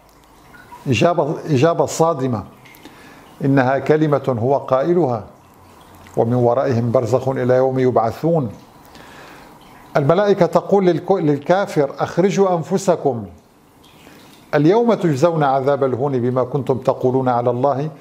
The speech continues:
غير الحق وكنتم عن آياته تستكبرون".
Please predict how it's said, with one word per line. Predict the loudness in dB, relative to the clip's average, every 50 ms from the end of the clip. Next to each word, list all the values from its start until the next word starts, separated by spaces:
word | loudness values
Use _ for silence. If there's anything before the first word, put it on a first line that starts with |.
| -20 -20 -20 -12 _
غير | 0 2 2 4 4 2 0
الحق | 0 -2 -2 -4 -6 -2 0 2
وكنتم | 2 2 0 0 -4 -2 0 0 0 0
عن | -2 -2 -2
آياته | 0 2 2 2 0 0 -2 -2
تستكبرون". | 0 -2 -2 -4 0 -2 -2 -2 0 -2 0 0 0 0 -2 -4